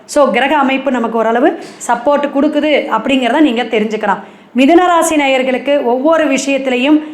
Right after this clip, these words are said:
சிறப்பாக இருந்தாலும், அகல கால் வச்சு புதிய தொழில் இப்போதைக்கு தொடங்க வேண்டாம். மற்றபடி திருமணம் சார்ந்த விஷயம், குழந்தை பேரு,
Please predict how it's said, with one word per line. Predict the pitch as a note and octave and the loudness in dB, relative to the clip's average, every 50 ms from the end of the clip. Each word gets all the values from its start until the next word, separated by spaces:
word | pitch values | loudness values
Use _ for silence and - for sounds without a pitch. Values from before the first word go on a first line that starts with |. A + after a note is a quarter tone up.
| - - | -18 -18
சிறப்பாக | - - - C4 C4+ C4+ C4+ C#4 C#4 C#4+ D4 D4+ | -14 -6 -2 -2 -2 0 0 0 0 0 0 0
இருந்தாலும், | C#4 B3 B3 C4+ C4 B3+ B3+ A#3+ A#3+ C4+ D4+ D4+ | 0 0 0 0 -2 -2 -2 0 0 0 0 0
அகல | A#3 G#3+ G#3+ B3+ C#4 C#4 | 0 -2 -2 -2 -2 -2
கால் | C#4 C4+ B3+ B3+ C4 C4+ | -2 -2 -2 -2 0 0
வச்சு | C4+ B3+ C4 - D4+ | -2 -2 0 -2 -4
புதிய | D4+ - B3+ A3+ C#4+ D4 C#4+ | -4 -2 -2 -2 0 0 0
தொழில் | D4 C4+ B3 C4+ D#4 D4+ D4+ - - - - - | 0 0 2 2 0 -2 -4 -8 -16 -16 -8 -8
இப்போதைக்கு | A#3+ - - D4 C#4+ C4+ C4 B3+ C4+ D4 | -8 -2 0 0 2 2 0 0 -2 -2
தொடங்க | D4+ B3 A3 A3+ B3 B3+ B3+ | 0 0 0 0 0 -2 -2
வேண்டாம். | A#3 A3 G#3+ G#3+ G#3+ G#3 C4 D4+ D4+ - - - - - - | -2 -2 -2 -2 -2 0 0 0 -2 -4 -8 -16 -18 -10 -8
மற்றபடி | A#3 A#3+ A#3 - C4+ C4 C4 B3 B3+ D4 D#4 D#4 - - - - - | -8 -6 -2 -2 -2 -2 0 0 0 0 0 0 -4 -10 -16 -10 -4
திருமணம் | - C#4+ D#4 D4+ D4+ D4 C#4+ C4+ C4+ | -2 0 2 4 4 4 2 2 0
சார்ந்த | C4+ C#4 B3 A#3+ B3 B3+ B3 | 0 0 0 0 0 0 -2
விஷயம், | A#3+ A#3 - C4 B3+ A#3+ B3+ B3+ C4 B3+ | -2 -2 -2 -2 -2 0 0 -2 -2 0
குழந்தை | B3+ A#3+ B3+ C#4 D4+ D4+ | 0 0 0 2 0 0
பேரு, | D4+ C#4 B3+ A#3 A#3 A#3 B3 B3+ B3+ B3+ | 0 0 0 0 0 0 0 -2 -4 -6